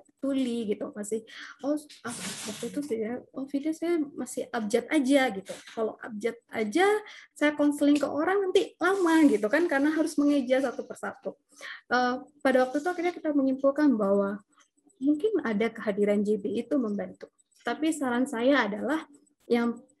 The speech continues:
eh, pertama adalah memastikan bahwa J B I yang hadir di situ itu diketahui oleh klien kita dan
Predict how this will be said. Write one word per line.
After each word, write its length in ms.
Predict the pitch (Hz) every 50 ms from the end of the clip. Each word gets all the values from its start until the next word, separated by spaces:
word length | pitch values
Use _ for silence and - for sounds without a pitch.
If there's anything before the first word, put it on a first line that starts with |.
| _ _ _ - 233
eh, 320 | 226 214 208 208 208 202
pertama 480 | - 247 - - 254 262 285 311 302 262
adalah 240 | 220 226 254 262
memastikan 720 | 262 269 254 254 254 - - 302 294 - 240 226 226 220 220 214
bahwa 240 | 208 208 220 233 233
J 240 | 233 233 220 220 196
B 80 | 226 220
I 240 | - 294 294 285
yang 80 | 262 254
hadir 320 | 254 240 220 208 240 226
di 80 | 208 220
situ 480 | 214 - 214 - - - 311 339 320 -
itu 160 | 294 311 294
diketahui 480 | 247 254 - 247 - 240 220 220 214
oleh 160 | - 208 208 208 -
klien 320 | - 208 202 202 202 202 208
kita 320 | - 214 - - 277 294
dan 240 | - - 208 208